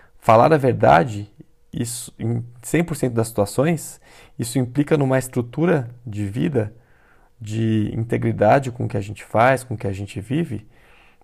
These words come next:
que é um trabalho pessoal importante. Então, além de só falar a verdade, o budismo diz que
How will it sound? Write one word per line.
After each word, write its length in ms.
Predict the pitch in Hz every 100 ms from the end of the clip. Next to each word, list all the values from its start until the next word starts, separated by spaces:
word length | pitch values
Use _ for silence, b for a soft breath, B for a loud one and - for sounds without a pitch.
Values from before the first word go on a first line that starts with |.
| _ -
que 540 | 120 113 120 127 -
é 60 | -
um 120 | 110
trabalho 420 | 117 135 123 127
pessoal 640 | 139 147 - 131 127 147 156
importante. 760 | 156 - 254 - 127 - - _ _ _ _ b b b b b b b b _
Então, 240 | 127 147 160
além 200 | 156 170
de 60 |
só 120 | -
falar 160 | - 131
a 40 |
verdade, 600 | 123 110 107 127 170 135 107 - _ _
o 20 | 113
budismo 360 | 117 131 127
diz 200 | 120 127
que 400 | - 147 151 156